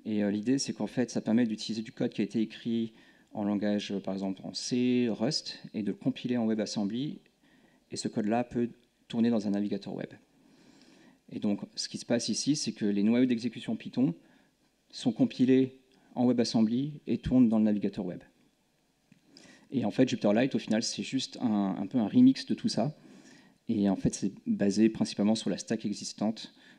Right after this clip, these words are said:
Donc, euh, les noyaux existent déjà. Donc, on a Pyodide, qui a été très pré-, précurseur pour, euh, euh, faire tourner Python dans le navigateur. Et on a également le framework sus pour, euh, faire des kernels, euh, Jupyter,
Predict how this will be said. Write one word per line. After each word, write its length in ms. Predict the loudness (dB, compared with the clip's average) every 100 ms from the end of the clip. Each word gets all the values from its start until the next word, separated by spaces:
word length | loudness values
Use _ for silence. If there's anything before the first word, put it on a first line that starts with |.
| -2
Donc, 300 | 0 0 0
euh, 160 | 0 0 -6 -18 -4
les 80 | 2
noyaux 520 | 4 6 8 6 4 0 -20 _ -8
existent 380 | -2 -2 -2
déjà. 300 | -2 0 2
Donc, 240 | 2 2 0
on 80 | -2
a 60 |
Pyodide, 580 | 2 2 4 4 2 -4 -12 -18
qui 160 | -8 -4
a 40 |
été 320 | -2 -4 -8
très 180 | -8 -6
pré-, 140 | -6
précurseur 640 | -8 -8 -8 -8 -4 -2 -2
pour, 380 | -4 -2 0 2
euh, 140 | 0 -2 -14 _ _ _ _ -10
euh, 100 | -8
faire 220 | -6 -4
tourner 240 | 4 4
Python 300 | 4 -2 2
dans 80 | 6
le 60 | 6
navigateur. 480 | 6 2 0 -2 -6
Et 680 | -12 -20 -20 -20 -14 -2
on 40 | 0
a 40 |
également 380 | 2 4 2 2
le 120 | 0
framework 380 | -2 -2 -2 -2
sus 400 | -4 -4 -8 -12 -8
pour, 140 | -4
euh, 280 | -4 -4 -8
faire 180 | -6 -6
des 140 | -6
kernels, 540 | -4 0 2 2 0 -4 -8
euh, 280 | -6 -4 -6
Jupyter, 380 | -6 -8 -8 -10